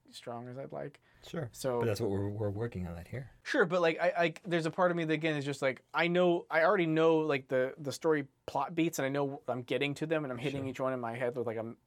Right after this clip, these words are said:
Speaker 1: invisible checklist. But I don't know if I'd be able to do that if I hadn't already seen a movie of a book.
Speaker 2: Sure.
Speaker 1: So, like, if we, if we did something like Cujo,
Speaker 2: Mm.
Speaker 1: never seen it.
Speaker 2: Okay.
Speaker 1: But, so I wouldn't know.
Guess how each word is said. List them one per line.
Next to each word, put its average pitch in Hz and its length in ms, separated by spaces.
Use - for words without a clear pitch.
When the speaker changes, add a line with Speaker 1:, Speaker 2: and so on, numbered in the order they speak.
Speaker 1:
invisible 123 400
checklist. 156 440
But 135 320
I 160 80
don't 180 120
know 175 60
if 160 80
I'd 160 100
be 156 80
able 147 120
to 139 80
do 143 180
that 135 240
if 143 160
I 127 60
hadn't 147 340
already 139 240
seen 135 180
a 123 60
movie 127 320
of 120 220
a 113 60
book. 117 320
Speaker 2:
Sure. 190 260
Speaker 1:
So, - 120
like, 147 200
if 165 180
we, 156 180
if 151 160
we 185 160
did 175 240
something 151 520
like 135 480
Cujo, 131 440
Speaker 2:
Mm. 101 280
Speaker 1:
never 139 280
seen 120 200
it. - 120
Speaker 2:
Okay. 220 300
Speaker 1:
But, 135 400
so 160 160
I 143 60
wouldn't 180 300
know. 92 260